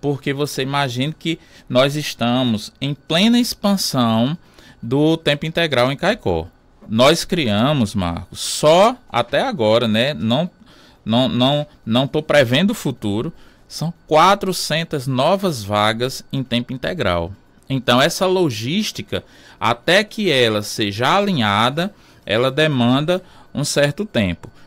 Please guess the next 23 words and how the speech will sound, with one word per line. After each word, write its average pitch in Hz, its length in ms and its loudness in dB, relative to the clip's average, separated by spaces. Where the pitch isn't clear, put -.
Mas, 139 720 4
é, 113 520 4
nós 131 280 2
estamos 160 380 -2
satisfeitos 127 600 0
com 147 140 -2
os 160 80 -2
resultados. 131 720 0
Agora, 107 400 2
nós 151 400 4
temos 120 680 2
uma 202 320 6
forma 180 600 2
de 170 200 -4
fazer 110 720 -2
e 127 100 -6
nós 135 180 -2
não 170 180 0
vamos 131 340 -4
jamais 147 420 2
pegar 147 300 -2
as 139 120 -8
crianças, 107 720 -4